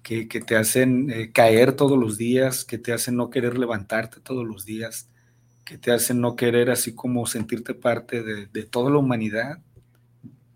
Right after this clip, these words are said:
¿verdad? Este, ese lugar fue un lugar donde a mí me, me pudieron enseñar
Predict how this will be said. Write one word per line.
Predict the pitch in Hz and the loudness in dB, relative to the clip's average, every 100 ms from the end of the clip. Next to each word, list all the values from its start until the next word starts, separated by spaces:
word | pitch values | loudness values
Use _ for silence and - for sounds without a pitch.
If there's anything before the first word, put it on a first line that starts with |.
| - | -14
¿verdad? | 113 110 113 123 | -6 -4 0 0
Este, | - - 123 131 | -2 -4 -4 -2
ese | 156 | 0
lugar | 185 139 147 185 - _ _ _ _ _ _ _ _ _ _ _ _ _ | 0 8 8 6 -2 _ _ _ _ _ _ _ _ _ _ _ _ _
fue | - 117 | -4 2
un | |
lugar | 131 131 127 | 6 6 6
donde | 135 127 117 | 2 2 0
a | |
mí | 113 113 | 0 -2
me, | 127 127 113 104 - _ _ _ _ _ _ | 0 0 0 -4 -10 _ _ _ _ _ _
me | 113 110 | -18 -18
pudieron | - 110 113 120 | -10 -4 -2 -2
enseñar | 120 113 110 107 107 113 | -2 -4 -6 -8 -8 -10